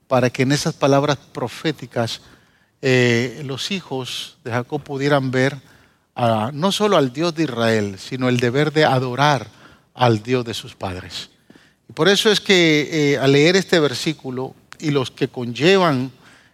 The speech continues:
eh, las palabras de Jacob a José, me llamó mucho la atención y titulé esta, esta,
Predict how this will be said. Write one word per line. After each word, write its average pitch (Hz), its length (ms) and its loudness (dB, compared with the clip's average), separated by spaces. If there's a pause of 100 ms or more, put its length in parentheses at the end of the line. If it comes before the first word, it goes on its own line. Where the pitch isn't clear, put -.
(100)
eh, 123 800 2 (320)
las 113 140 -2
palabras 156 520 2 (300)
de 117 100 -2
Jacob 127 360 0
a 156 80 2
José, 143 340 -2
me 131 260 -8
llamó 123 300 -2
mucho 139 260 -8
la 127 60 0
atención 131 580 -6 (640)
y 151 380 -2 (320)
titulé 190 640 2
esta, 139 460 4
esta, 131 680 2